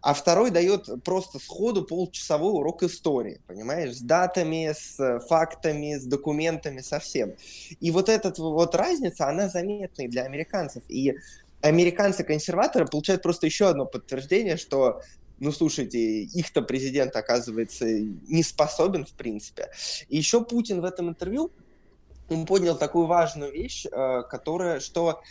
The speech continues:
э, американский президент, вот про Буша, то, что когда они переговоры про нато вели,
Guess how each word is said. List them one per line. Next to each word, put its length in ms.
э, 160
американский 520
президент, 300
вот 160
про 400
Буша, 400
то, 120
что 160
когда 180
они 140
переговоры 420
про 180
нато 260
вели, 360